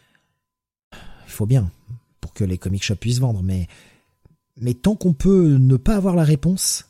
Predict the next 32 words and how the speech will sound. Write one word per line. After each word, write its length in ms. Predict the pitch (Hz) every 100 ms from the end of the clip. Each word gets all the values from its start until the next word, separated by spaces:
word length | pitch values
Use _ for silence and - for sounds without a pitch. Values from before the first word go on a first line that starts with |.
| -
ce, 840 | - - - 127 123 123 117 107 120
c'est 180 | -
bien. 220 | 143 123 104
On 120 | 117
se 160 | - 131
garde 360 | 139 165 151
des 160 | 143 135
surprises, 500 | - 135 151 185 196
on 100 | 123
n'a 100 | 107
pas 220 | - 113 - _ _ _ -
tout, 360 | 151 151 139
euh, 200 | 120 113
de 140 | 117 120
nous, 320 | 127 123 120
qui 140 | -
nous 160 | 123 127
est 40 |
donné, 380 | 123 127 131 123
euh, 80 | 95 - - - - _ - 95
déjà 280 | 123 117 143
prédigéré 680 | - 143 135 139 143 147 143
avant 160 | 123
même 160 | 127 131
qu'on 140 | 127
ait 60 | 127
eu 20 |
le 80 | 123
temps 100 | 127
de 80 | 123
le 60 |
mâcher, 320 | 117 117 160